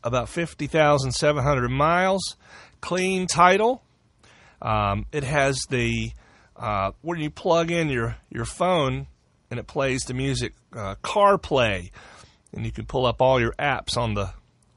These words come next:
on the, uh, in the car. CarPlay. Plus, this is a four-cylinder Malibu. It has new tires on it as well. Uh, thirteen five is the price.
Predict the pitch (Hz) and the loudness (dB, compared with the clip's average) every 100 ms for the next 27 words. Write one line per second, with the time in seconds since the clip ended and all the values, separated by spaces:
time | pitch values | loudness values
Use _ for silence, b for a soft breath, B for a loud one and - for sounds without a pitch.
0 | _ 113 113 107 101 101 - _ _ _ | _ -6 -4 -4 -4 -6 -10 _ _ _
1 | b b b b b b _ - 120 127 | b b b b b b _ -16 -12 -10
2 | 110 - 143 147 131 107 90 - _ _ | -8 -4 2 6 6 4 -2 -16 _ _
3 | _ _ _ _ _ - 147 147 139 - | _ _ _ _ _ -10 -2 -2 -2 -4
4 | 123 110 101 220 190 - 151 156 143 127 | -2 -2 0 2 2 2 -6 -4 -4 -4
5 | 110 113 104 - b b b - 165 180 | -2 0 0 -4 b b b -6 -2 0
6 | 180 - 185 151 135 120 139 156 165 202 | 0 2 2 2 0 0 0 0 4 4
7 | 240 185 170 139 165 233 302 - - 208 | 4 4 4 2 0 4 2 2 2 4
8 | 254 180 107 110 95 - _ 110 107 107 | 6 4 2 0 -2 -6 _ -8 -6 -4
9 | 151 131 85 - B B B B B B | 0 0 0 -6 B B B B B B
10 | - 95 92 - 185 - - - 170 170 | -10 -8 -4 0 0 -2 -6 -2 0 -2
11 | - 180 135 107 101 101 - - 113 135 | 2 4 6 4 -2 -6 -10 -4 4 8
12 | 208 262 - - | 8 6 2 -4